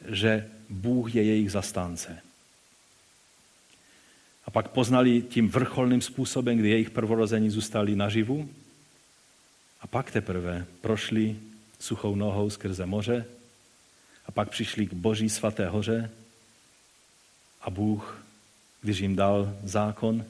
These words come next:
tak řekl: "Já jsem ten Bůh, který tě vysvobodil z domu otroctví. Já jsem ten Bůh. A protože jsi poznal ten impuls,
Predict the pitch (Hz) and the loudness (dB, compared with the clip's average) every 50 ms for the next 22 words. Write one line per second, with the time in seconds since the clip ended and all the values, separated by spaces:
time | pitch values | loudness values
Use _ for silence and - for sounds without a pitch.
0 | - - - - - _ - - - - _ _ - 95 90 101 98 98 - 98 | -14 -20 -20 -20 -20 _ -20 -20 -20 -20 _ _ -10 -6 -4 -4 -4 0 0 0
1 | 98 104 107 113 120 123 113 - - 98 92 92 92 110 107 110 107 104 113 107 | 2 2 2 2 2 0 -2 -2 -4 -6 -6 -6 -4 -2 0 0 0 0 -2 -4
2 | 104 - - 107 101 98 98 - 98 90 95 92 - - - 95 90 98 95 90 | -4 -6 -4 -4 -4 -2 -2 -4 -6 -4 -4 -6 -6 -8 -8 -6 -6 -6 -6 -4
3 | 95 95 92 92 95 95 - - - _ - _ _ _ _ _ _ _ _ _ | -4 -4 -4 -4 -6 -8 -12 -20 -20 _ -20 _ _ _ _ _ _ _ _ _
4 | _ _ _ _ _ _ - 92 90 95 98 98 101 98 98 98 - 95 90 - | _ _ _ _ _ _ -16 -10 -6 -2 -2 0 0 -2 -2 -4 -4 -4 -4 -6
5 | - - - - 78 80 - - - - _ _ _ _ _ _ _ _ _ _ | -8 -12 -14 -14 -14 -14 -16 -20 -20 -20 _ _ _ _ _ _ _ _ _ _
6 | _ _ _ _ _ _ _ _ _ _ _ _ _ _ _ _ _ _ _ _ | _ _ _ _ _ _ _ _ _ _ _ _ _ _ _ _ _ _ _ _
7 | 117 120 135 147 139 - 131 113 101 - 107 101 101 95 98 95 87 82 - - | 0 2 2 2 0 2 0 0 2 2 0 0 0 -2 -4 -6 -8 -8 -12 -16
8 | - - - _ _ _ _ - - - - 131 117 - 156 151 151 160 160 151 | -18 -20 -20 _ _ _ _ -20 -20 -4 -2 -2 2 4 4 6 6 6 6 6
9 | 127 151 147 139 - - 151 147 143 120 - - - - - - - 196 208 185 | 6 6 4 4 4 4 6 6 6 4 2 -8 -16 -18 -14 0 4 4 4 6
10 | 156 156 151 131 123 120 131 123 123 131 147 165 170 151 170 180 196 208 196 - | 6 6 6 6 4 4 4 4 4 4 2 0 0 2 4 4 4 4 2 -2
11 | - - | -6 -10